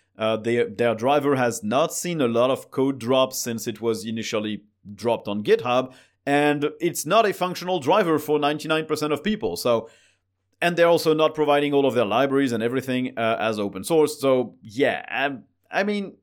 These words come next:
today, if you're a Linux user, you probably want to go with A M D, whether it's for C P Us or G P Us, you always get performance boosts, uh, with various updates to the kernel. You always get better support. Your, your G P U might not work immediately when it's released, but when it work,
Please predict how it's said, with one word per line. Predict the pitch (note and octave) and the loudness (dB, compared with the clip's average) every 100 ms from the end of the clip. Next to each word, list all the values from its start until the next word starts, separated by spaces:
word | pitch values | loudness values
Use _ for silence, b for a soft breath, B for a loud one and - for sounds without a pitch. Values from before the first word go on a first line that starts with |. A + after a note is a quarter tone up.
| _ - | _ -6
today, | C#4 G#3+ G3 F3+ | 0 4 4 2
if | G#3+ G#3 | -4 0
you're | F#3+ | 2
a | E3 | 4
Linux | D3 D3+ D3 | 4 4 -2
user, | C#3+ B2+ C3 | -2 2 2
you | B2+ | 2
probably | C3+ C3+ C3+ B2+ | 0 0 0 0
want | B2 A#2+ | -2 -4
to | A#2 | -2
go | A#2+ | 0
with | A#2 A2+ | 0 -2
A | B2+ C3 | -2 0
M | C3 | 0
D, | A#2+ B2 B2 b b | -2 -4 -6 b b
whether | - B2 C3 | -2 2 0
it's | C3 | -2
for | A#2+ | -6
C | A2+ C#3 | -2 -2
P | D3 D#3 D3 | 0 2 4
Us | C#3+ C#3 - | 2 0 2
or | D3 | 2
G | D#3 C3 D#3+ | 2 -2 -2
P | E3+ D3 | 0 0
Us, | B2 A#2+ b b | -2 -4 b b
you | C3 B2+ | -4 0
always | C3 D#3 E3 C3+ | 2 4 2 4
get | D#3+ D#3 | 2 2
performance | D#3 D#3+ E3 D#3+ | 0 0 0 -2
boosts, | A#2+ C3+ C3+ - - | -2 0 0 -2 -8
uh, | - A#2+ A#2 | -4 -2 -2
with | A#2 A#2 - | -2 -6 -6
various | A2+ A#2 B2 B2+ | -2 0 -2 -4
updates | B2+ A#2 A#2+ - | -4 -2 -6 -6
to | C#3 | -8
the | C#3 | -4
kernel. | A2+ G#2+ G#2 G2 b _ | -4 -4 -6 -10 b _
You | A2 | -6
always | - B2 C#3+ A#2+ | -2 2 2 2
get | C#3 B2 | 0 2
better | A#2+ C3 | 0 0
support. | B2+ C#3+ G#2 G2+ - b b b _ - G#2 B2+ | -2 -4 -2 -4 -6 b b b _ -20 -20 -4
Your, | C3 E3 D#3+ | 2 2 2
your | D#3 G3 | 2 2
G | D#3+ G#3 | 0 -2
P | F#3+ | 0
U | G#3 | 0
might | F3 E3 D#3 | 2 2 0
not | D3 D#3+ E3+ | 0 0 0
work | D3 C3 E3 E3 D#3 | -2 2 4 4 -2
immediately | D3+ C3+ C3+ C#3 E3 D#3+ D#3 | -6 2 2 2 0 0 2
when | C#3+ | 2
it's | C#3 - | 0 -2
released, | B2 C3 G3+ - A2+ | 0 0 -2 -6 -4
but | B2 C3 B2 | 2 4 4
when | B2 D3 | 0 -2
it | C#3 | 0
work, | C#3+ C#3+ | 0 0